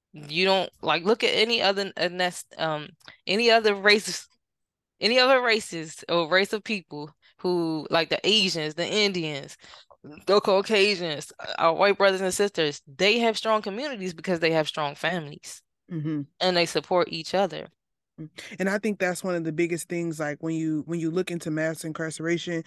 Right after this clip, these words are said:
Speaker 2: and when you look into, uh, African American communities specifically, the family is destroyed
Speaker 1: Oh, d-, destroyed.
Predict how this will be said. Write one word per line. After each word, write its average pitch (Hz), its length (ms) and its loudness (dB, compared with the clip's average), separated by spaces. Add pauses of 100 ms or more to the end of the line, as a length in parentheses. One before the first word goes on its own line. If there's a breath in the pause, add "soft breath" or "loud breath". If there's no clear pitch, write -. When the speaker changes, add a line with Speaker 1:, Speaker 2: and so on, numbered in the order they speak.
(200 loud breath)
Speaker 2:
and 175 120 0
when 175 100 -2
you 175 120 -2
look 196 320 4
into, 170 760 0 (360 loud breath)
uh, 170 160 0 (100)
African 185 420 -2
American 175 640 2
communities 165 580 -4
specifically, 156 960 -4 (260 loud breath)
the 165 100 0
family 240 560 2
is 156 180 -2
destroyed 156 1200 0 (220)
Speaker 1:
Oh, 185 340 -2
d-, 151 220 -16
destroyed. 147 880 2